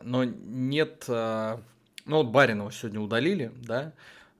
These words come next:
Я думаю, что в прошлом сезоне я бы все волосы там вырвал, э, на руках, а, п-,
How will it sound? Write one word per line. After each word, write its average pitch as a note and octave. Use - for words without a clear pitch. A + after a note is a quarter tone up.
Я A#2+
думаю, E3
что -
в -
прошлом C#3+
сезоне C3+
я A#2+
бы D3
все -
волосы C3
там G#2
вырвал, G2+
э, G#2
на G#2+
руках, F3
а, G#2
п-, A2+